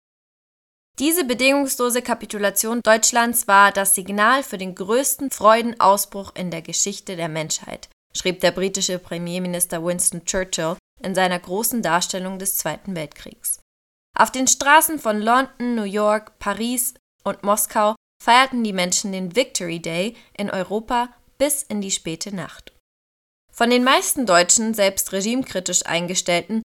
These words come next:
wurde der achte Mai fünfundvierzig jedoch nicht als Befreiung, sondern als katastrophaler Zusammenbruch empfunden. „So also ist die Niederlage“, notierte Ursula von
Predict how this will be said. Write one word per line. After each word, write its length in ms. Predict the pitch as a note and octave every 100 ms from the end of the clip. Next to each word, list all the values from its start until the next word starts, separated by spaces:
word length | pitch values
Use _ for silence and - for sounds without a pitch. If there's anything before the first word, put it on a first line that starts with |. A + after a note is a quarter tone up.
| _ -
wurde 180 | A3
der 180 | A3 -
achte 300 | C#4+ - C#4+
Mai 280 | A#3+ G3+ G#3
fünfundvierzig 800 | A3+ G#3+ A3 A3+ G#3+ F#3+ - G#3
jedoch 340 | G3+ G3 G3 -
nicht 360 | G3+ C4+ -
als 200 | G3 F#3
Befreiung, 600 | - F3+ - D3+ E3+ G3+ B3 _ _ -
sondern 300 | G3 F#3 -
als 260 | F3+ -
katastrophaler 960 | - - B3 G#3 - F#3+ F#3 F#3+ F#3 F#3
Zusammenbruch 640 | F3 E3 F#3+ G3 D#3 D3+
empfunden. 580 | - - - - F3 E3+ _ _ _ _ _ F#3
„So 260 | A3 D#4
also 340 | - A#3+ A3+ A3+
ist 200 | A3+ G#3+
die 60 |
Niederlage“, 800 | F#3+ A3+ A#3+ A#3 A3+ A3+ C4+ C4+ _ G3
notierte 480 | G3+ A3 G#3+ A3+
Ursula 460 | G#3+ G#3 G#3 G#3 G3+
von 200 | -